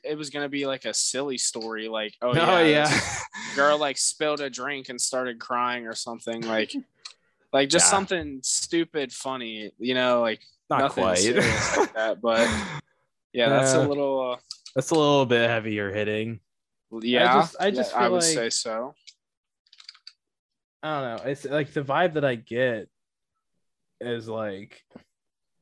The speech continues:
Speaker 2: with, like, her dynamic in terms of, 'cause it, she's cousins with the other Danny that got drunk and sat down and said, "I want pizza."
Speaker 1: Oh,
Speaker 2: And
Speaker 1: okay.
Speaker 2: so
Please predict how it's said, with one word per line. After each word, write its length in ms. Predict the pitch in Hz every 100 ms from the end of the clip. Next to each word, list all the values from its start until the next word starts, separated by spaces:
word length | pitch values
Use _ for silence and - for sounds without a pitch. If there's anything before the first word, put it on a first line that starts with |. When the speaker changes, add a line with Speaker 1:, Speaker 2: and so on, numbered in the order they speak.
| _ _ _ _ -
Speaker 2:
with, 240 | 123 - -
like, 200 | 123 -
her 220 | 123 139
dynamic 580 | 127 117 113 120 117 -
in 160 | 113
terms 360 | 98 110 107 101
of, 240 | 104 101 - _ _ _ _ _ _ _ _ _ _ -
'cause 180 | 143 143
it, 220 | 120 -
she's 320 | - 185 -
cousins 420 | - 147 131 120
with 160 | 107 -
the 100 | 110
other 200 | 101 98
Danny 500 | 98 95 92 67 - _ _
that 260 | 104 85 - -
got 160 | 104 95
drunk 280 | 95 87
and 100 | 90
sat 220 | - 92 90
down 200 | 90 87
and 80 | 90
said, 140 | 90
"I 40 |
want 200 | 90 76
pizza." 360 | 76 - - - _ _ _ - _ _ _ _
Speaker 1:
Oh, 140 | 120 110
Speaker 2:
And 60 |
Speaker 1:
okay. 60 | 113
Speaker 2:
so 460 | - 117 110 104